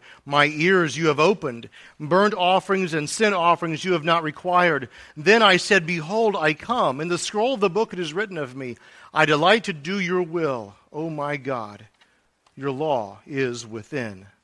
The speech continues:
my heart." Your law is within my heart. Question for this evening. What makes you happy? What makes you happy? Um, it's the season, 'tis the season for the Olympics.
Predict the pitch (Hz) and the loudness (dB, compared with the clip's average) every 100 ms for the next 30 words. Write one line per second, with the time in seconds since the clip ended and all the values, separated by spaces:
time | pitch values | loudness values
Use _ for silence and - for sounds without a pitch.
0 | _ _ - 117 120 117 110 - 120 - | _ _ -18 -14 -10 -10 -10 -16 -20 -20
1 | _ - _ _ _ _ _ _ _ _ | _ -20 _ _ _ _ _ _ _ _
2 | _ _ _ _ _ - 135 131 175 143 | _ _ _ _ _ -14 -10 -4 -2 0
3 | 113 131 127 156 139 127 127 - 131 127 | -2 -4 -10 -8 -4 -4 -8 -12 -12 -12
4 | - 165 127 117 117 _ _ _ _ 123 | -12 -10 -10 -10 -16 _ _ _ _ -8
5 | 120 113 135 104 - - 254 240 165 - | -6 -6 -8 -10 -16 -10 -4 -4 -6 -4
6 | 170 143 127 160 117 - _ - - 226 | -4 -4 -6 -8 -8 -14 _ -20 -4 -2
7 | 208 214 - 180 151 143 117 98 _ _ | 0 0 0 -2 2 2 2 -18 _ _
8 | _ _ _ _ _ _ _ _ _ - | _ _ _ _ _ _ _ _ _ -10
9 | 147 208 214 - - - 151 165 170 - | 2 4 2 -2 -18 -18 -6 -4 -4 -6
10 | 156 143 135 113 98 _ _ _ - - | -2 2 2 2 -18 _ _ _ -20 -20
11 | - _ _ - 156 151 147 143 - _ | -20 _ _ -2 2 2 0 -4 -16 _
12 | _ _ - 180 190 190 240 214 175 180 | _ _ -10 -6 -4 -2 2 2 0 0
13 | 196 165 156 - 180 156 160 175 165 147 | -2 -2 -6 -4 -2 -2 -8 -6 -4 -2
14 | 135 147 147 123 - - | 0 0 -2 -6 -8 -16